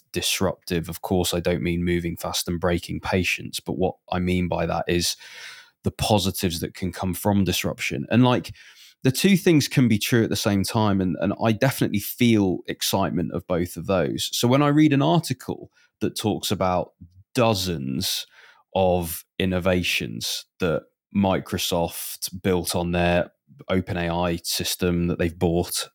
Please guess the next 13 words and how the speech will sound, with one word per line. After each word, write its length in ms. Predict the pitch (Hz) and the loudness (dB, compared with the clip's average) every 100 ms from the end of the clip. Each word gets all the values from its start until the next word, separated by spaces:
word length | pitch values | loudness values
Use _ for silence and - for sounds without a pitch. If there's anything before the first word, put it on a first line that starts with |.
| - | -8
et 100 | - | -6
cetera, 460 | - - - 87 | -6 -6 -4 -2
the 160 | 85 - | -2 -2
Azure 360 | 90 92 98 85 | -2 2 2 2
Open 300 | 87 - 87 | 0 0 -2
A 140 | 85 | 0
I 100 | 87 | 0
service, 680 | 87 - 85 - - - - - - - - - - - _ - | 0 0 0 0 0 -2 -6 -8 -14 -12 -14 -16 -18 -20 _ -4
Epic 380 | 95 98 98 - | -2 2 2 2
and 160 | 90 87 | 0 2
generative 640 | 90 90 85 85 - 87 - | 4 4 2 2 0 0 0
A 200 | 85 87 | -2 0
I, 380 | 87 90 87 | 2 2 0